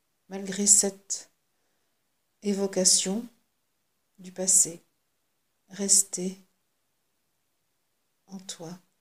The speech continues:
centré sur tes priorités. Cette expérience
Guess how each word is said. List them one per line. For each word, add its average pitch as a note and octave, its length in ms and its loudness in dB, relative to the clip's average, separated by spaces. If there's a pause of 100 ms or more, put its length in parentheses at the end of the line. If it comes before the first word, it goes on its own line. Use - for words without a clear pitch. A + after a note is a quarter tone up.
(880)
centré G3+ 520 -2
sur F#3+ 200 -2
tes F#3 100 -8
priorités. F#3 720 -8 (3500)
Cette F#3+ 240 -10
expérience F#3 1000 -2